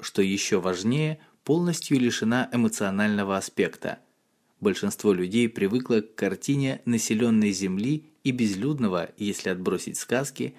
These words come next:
космоса, как к очевидной норме, признаваемой единственно возможной. Поэтому, собственно говоря, мысль о том, что мы в космосе одиноки, не вызывает у людей впечатления сенсации,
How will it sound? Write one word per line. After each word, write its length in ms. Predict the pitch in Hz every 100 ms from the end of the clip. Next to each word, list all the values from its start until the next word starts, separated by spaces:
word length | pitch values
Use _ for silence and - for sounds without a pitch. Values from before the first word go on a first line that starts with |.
| _ _
космоса, 640 | 147 123 - 87 - 82 - _ _
как 220 | - 101
к 80 | -
очевидной 540 | 110 - 110 117 123
норме, 440 | 135 120 95 82 82 _
признаваемой 760 | 101 95 98 98 131 147 147
единственно 720 | 143 123 101 98 104 - 104 98
возможной. 640 | 98 98 92 85 87 80 - _ _ _ _ _ _ _ _ _
Поэтому, 540 | 107 98 - 92 90 -
собственно 560 | - 98 - - 92
говоря, 500 | 85 90 87 101 110 110 - -
мысль 320 | 110 110 92
о 80 | 90
том, 320 | - 120 110 -
что 180 | -
мы 140 | 110 120
в 80 | -
космосе 540 | 110 107 101 - 95
одиноки, 760 | - 98 92 127 147 113 98 -
не 140 | 123
вызывает 500 | 139 139 143 120 98
у 40 | 92
людей 260 | 98 113
впечатления 720 | 110 - - 98 101 101 101
сенсации, 800 | 95 117 113 110 92 - - -